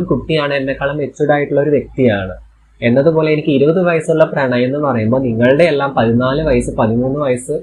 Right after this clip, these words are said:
പ്രായത്തിലുണ്ടായ പ്രണയത്തിന്റെ അത്രയും മെച്യൂരിറ്റി എനിക്കുള്ളൂ. ഇപ്പൊ ഒരു സാധാരണ ഒരു സ്ത്രീ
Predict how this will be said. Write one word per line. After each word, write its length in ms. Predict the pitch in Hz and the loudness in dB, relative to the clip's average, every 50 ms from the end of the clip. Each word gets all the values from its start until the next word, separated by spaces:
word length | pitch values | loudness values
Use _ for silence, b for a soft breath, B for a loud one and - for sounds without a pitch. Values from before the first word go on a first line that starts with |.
| - _ _ _ _ _ _ _ _ _ - | -10 _ _ _ _ _ _ _ _ _ 0
പ്രായത്തിലുണ്ടായ 960 | 143 123 117 117 120 127 127 - 165 175 151 123 120 120 127 131 131 135 147 | 2 4 4 4 2 2 2 2 2 2 2 2 2 2 2 2 2 2 -2
പ്രണയത്തിന്റെ 880 | 135 - 127 113 107 113 117 123 135 - - 160 151 147 147 160 175 180 180 - | -2 -2 -2 -2 -2 0 0 0 0 0 0 0 0 0 2 2 0 0 0 -4
അത്രയും 380 | 127 117 113 - - 165 180 185 | -6 -6 -2 2 2 4 4 4
മെച്യൂരിറ്റി 480 | 180 160 165 - 170 160 160 - 170 | 2 0 2 2 2 2 2 2 2
എനിക്കുള്ളൂ. 540 | 165 151 139 127 117 143 120 104 98 95 87 - - _ _ - - - - - - - - | 2 2 2 -2 2 2 2 2 2 -2 -4 -8 -10 _ _ -20 -20 -20 -20 -20 -20 0 0
ഇപ്പൊ 200 | 175 180 - 202 | 2 4 4 4
ഒരു 160 | 190 185 196 196 190 | 4 4 2 0 -2
സാധാരണ 580 | 185 - 180 156 151 147 147 156 156 147 151 156 | 0 2 2 2 4 2 2 2 2 2 2 0
ഒരു 160 | 151 151 156 | 2 2 0
സ്ത്രീ 280 | 151 - - 175 143 | -2 -2 -2 0 2